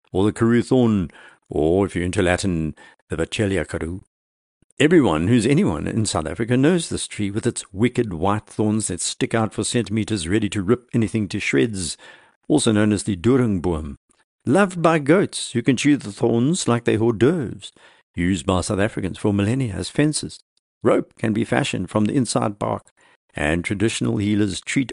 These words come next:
oral thrush and ulcers with the bark too, while the roots are chewed as an aphrodisiac. The root can also be dried and powdered and help stop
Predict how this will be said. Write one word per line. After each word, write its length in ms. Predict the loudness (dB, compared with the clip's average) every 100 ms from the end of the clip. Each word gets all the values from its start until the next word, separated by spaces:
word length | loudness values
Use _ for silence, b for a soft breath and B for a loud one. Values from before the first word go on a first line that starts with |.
| 0
oral 320 | 2 4 2
thrush 380 | 0 -2 -2 -2
and 200 | -2 -2 0
ulcers 460 | -2 -2 -8 -8 -8
with 120 | -8
the 80 | -2
bark 280 | -2 -2 _
too, 180 | -6 -6 B B -2
while 200 | 0 2
the 120 | 6
roots 280 | 6 4 0
are 80 | -2
chewed 680 | 2 4 4 4 2 -4 b b b b _
as 160 | -2 -2
an 100 | -2
aphrodisiac. 760 | -2 -2 -6 -4 -4 -6 -8 -12 _ _ _ _ _ _ 0
The 100 | 2
root 200 | 2 4
can 100 | 4
also 180 | 4 4
be 120 | 6
dried 280 | 6 6 4
and 100 | 4
powdered 340 | 2 2 0
and 220 | -2 -2
help 200 | -2 -4
stop 320 | -6 -8 -12